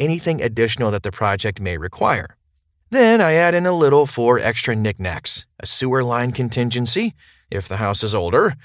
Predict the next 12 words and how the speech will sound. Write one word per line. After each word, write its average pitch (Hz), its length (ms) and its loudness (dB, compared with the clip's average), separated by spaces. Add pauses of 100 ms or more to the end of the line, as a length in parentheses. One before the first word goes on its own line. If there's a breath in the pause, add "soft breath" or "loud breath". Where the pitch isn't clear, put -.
(260 loud breath)
my 110 180 0
estimated 110 500 0
holding 131 400 0
costs, - 520 -8 (300 loud breath)
and 139 180 2
a 139 60 4
general 131 560 2
project 98 540 -4
contingency, 98 760 -6 (280 loud breath)
usually 120 380 0
twenty 104 280 -2
percent. 90 480 -4